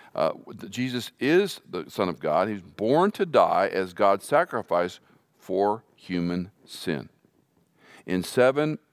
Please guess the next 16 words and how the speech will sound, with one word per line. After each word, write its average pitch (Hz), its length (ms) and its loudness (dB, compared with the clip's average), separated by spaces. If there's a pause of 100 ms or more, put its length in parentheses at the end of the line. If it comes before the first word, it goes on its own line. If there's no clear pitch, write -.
miraculous 113 800 0
signs, 82 560 0 (180)
they 85 180 -2
prove 92 760 -4 (500)
that 82 220 -6
Jesus 117 420 -4
is 131 140 -6
the 147 100 -8
Christ, 87 360 -2
the 98 60 -16
Son 90 200 -6
of 98 80 -10
God, 190 320 -4 (800)
and 85 160 -2
that 82 160 -2
believing 90 580 -2